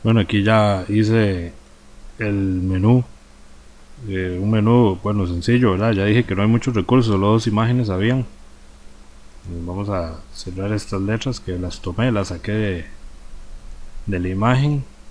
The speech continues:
Las voy a guardar porque puede ser que las ocupe. Voy a guardar en el mismo proyecto en formato P C D y esta no la he usado. Bueno, así rápidamente los menús. Eh, casi siempre, ¿verdad? Por supuesto en Photoshop dependen de capas.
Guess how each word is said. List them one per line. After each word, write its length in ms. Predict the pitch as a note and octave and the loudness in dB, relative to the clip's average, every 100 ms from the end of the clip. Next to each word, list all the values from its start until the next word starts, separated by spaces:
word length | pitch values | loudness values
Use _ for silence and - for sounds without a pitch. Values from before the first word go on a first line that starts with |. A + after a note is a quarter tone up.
| - - - - - - - - B2 | -18 -18 -20 -18 -18 -16 -16 -14 -8
Las 100 | A2+ | -2
voy 140 | G2 | 0
a 20 | |
guardar 340 | G#2+ G2 G#2 A2+ | 0 0 0 0
porque 180 | F#2+ E2 | 0 -2
puede 180 | G2 | -2
ser 100 | G#2 | -2
que 100 | G2+ | -4
las 160 | A2+ F#2 | -4 -6
ocupe. 440 | E2 A2 - - - - - - - | -6 -6 -8 -12 -16 -18 -18 -16 -12
Voy 100 | F#2+ | -8
a 0 | |
guardar 280 | F#2+ G2 G2 | -4 -4 -4
en 80 | G2 | -2
el 40 | |
mismo 220 | G2 G#2 | -2 -4
proyecto 420 | G2+ F2+ G#2 - G#2+ | -4 -4 -4 -2 -4
en 80 | |
formato 460 | - F#2 F#2+ G2+ G2+ | -4 -4 -4 -4 -4
P 180 | - G#2 | -4 -4
C 120 | G2 | -2
D 260 | G#2 A#2+ - | -2 -2 -2
y 200 | A2 G#2+ | -2 0
esta 280 | G#2 - G2 | -2 -4 -4
no 160 | G2 | -2
la 220 | G2+ G2+ - - - | -2 -2 -6 -16 -12
he 240 | G2 G#2 | -6 -4
usado. 480 | G#2 G2 G#2 F#2 D#2 - - - - - - - - - - - - - - | -2 -4 -6 -6 -8 -12 -14 -16 -20 -20 -18 -18 -18 -20 -20 -20 -20 -10 0
Bueno, 320 | A2 F#2+ - - - - | 0 0 -4 -14 -20 -8
así 140 | G2 A#2 | -2 2
rápidamente 560 | B2+ B2+ A#2 B2 B2 | 4 6 4 4 4
los 160 | A#2 B2+ | 4 4
menús. 420 | B2 A2+ A#2+ - - - - - - - - - - - - - - - - - | 4 4 2 -2 -18 -20 -20 -20 -20 -20 -20 -20 -20 -20 -20 -20 -20 -20 -14 -6
Eh, 260 | G2+ F#2+ F2+ | -4 -2 0
casi 200 | G2 A2+ | 2 4
siempre, 280 | G#2+ A#2 B2+ | 4 4 2
¿verdad? 380 | F#2+ G#2 A2+ F#2+ | 2 2 2 0
Por 180 | - F2 | -4 -6
supuesto 440 | F2+ G#2 G#2 C3 | -4 0 0 2
en 80 | A2 | 2
Photoshop 420 | G#2+ F#2 A2 A#2+ | 0 0 2 2
dependen 400 | G2+ G2+ G#2 A#2 | 0 0 0 2
de 180 | G#2 F2+ | 0 2
capas. 480 | B2 B2 E2 - | 2 2 0 -6